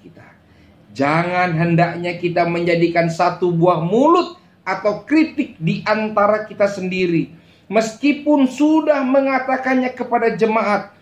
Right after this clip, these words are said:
kita tidak boleh mengulanginya, mengulangi kesalahan orang itu, diceritakan di mana-mana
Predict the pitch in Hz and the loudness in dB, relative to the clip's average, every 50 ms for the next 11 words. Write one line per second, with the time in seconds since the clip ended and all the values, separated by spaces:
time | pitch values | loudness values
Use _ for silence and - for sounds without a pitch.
0 | _ _ _ _ - 240 247 240 - - 247 220 220 220 - - 330 330 320 330 | _ _ _ _ -4 -4 -4 -2 0 0 2 2 2 0 0 2 2 2 2 2
1 | 330 311 302 277 240 233 262 277 285 277 277 285 277 269 262 254 262 285 302 294 | 2 0 0 0 0 -2 2 4 6 6 6 6 4 4 4 2 4 4 4 4
2 | 285 285 294 302 294 294 285 277 285 302 339 349 349 349 349 349 359 392 403 403 | 4 2 0 0 2 2 2 2 4 4 4 2 2 0 -4 -6 -6 -4 -4 -2
3 | 403 370 330 269 220 190 170 156 - - - - _ _ - - 240 247 254 247 | -2 -2 0 2 2 2 2 0 -2 -4 -8 -14 _ _ -6 0 0 2 2 2
4 | 254 254 254 262 269 311 339 339 330 330 - - 247 240 - 226 220 220 214 - | 2 2 2 4 4 2 2 0 0 -4 -4 -6 -8 -2 0 2 4 4 2 2
5 | - 190 208 202 196 202 202 196 180 - - 165 160 - - - - 170 262 262 | 0 0 2 2 2 0 -2 -6 -6 -2 -2 -2 -2 -2 -8 -12 -2 0 0 0
6 | - - 285 285 285 285 - - - - - - - - 277 269 247 233 208 233 | 0 0 0 2 2 2 0 -2 -2 0 0 0 0 0 0 0 0 0 -2 -4
7 | 226 226 226 220 214 208 208 208 208 202 190 175 - - | -2 0 2 2 2 0 0 2 2 2 0 -2 -6 -6